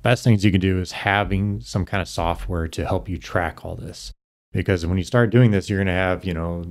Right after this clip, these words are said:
this person, this person, this person you're reaching out to. You need to figure out where they're at and keep all that information straight and organized. And having some kind of tool like a C R M, or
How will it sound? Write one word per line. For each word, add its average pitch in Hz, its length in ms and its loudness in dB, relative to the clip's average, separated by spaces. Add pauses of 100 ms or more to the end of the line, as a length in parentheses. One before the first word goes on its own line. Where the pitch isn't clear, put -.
(120)
this 107 160 -6
person, 107 360 -6
this 98 180 -4
person, 98 320 -4
this 101 180 -2
person 104 260 -2
you're 92 100 -4
reaching 98 260 -4
out 127 140 -2
to. 92 80 -8
You 92 180 -2
need 131 140 4
to 127 60 -2
figure 120 280 2
out 113 200 2
where 101 120 -2
they're 95 140 0
at 101 120 0
and - 100 -12
keep - 180 -8
all 95 140 -2
that 90 160 -6
information 90 460 -8
straight 123 440 2 (400)
and 85 100 -2
organized. 87 600 2 (480)
And 95 180 -2
having 123 360 2
some 117 180 2
kind 113 160 4
of 101 60 2
tool 101 500 4
like 80 180 -2
a 87 60 -6
C 104 240 0
R 92 240 2
M, 95 440 2
or 82 400 -4